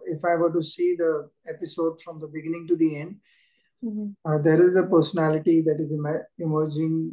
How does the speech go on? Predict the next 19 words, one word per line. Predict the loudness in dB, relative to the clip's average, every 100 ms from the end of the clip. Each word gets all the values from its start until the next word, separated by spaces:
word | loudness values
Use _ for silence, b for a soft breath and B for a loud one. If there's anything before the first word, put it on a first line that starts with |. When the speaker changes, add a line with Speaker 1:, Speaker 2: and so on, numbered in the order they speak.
| -10
Speaker 1:
which | -12 -10
is | -10 -8
talking | -10 -10 -10 -10
about | -6 -4 -4 -8 _ _ _ _ -6
not | -2 -2
only | -2 0 2
your, | 2 -2 -6 -14
um, | -12 -10 -8 -10 -14 _ _ _ _ _ _ _ _ _ _ _ _ _ _ 0
career | 6 6 6
and | 4
your | 2 0
approach | 0 -2 -2 -2
to | 0
it, | 0 -4 _ _ _ _ _ -12
uh, | -10 -10 -4
your | -2 0
passion | -2 -2 -4 -6 -6 -4
for | -2
it, | -2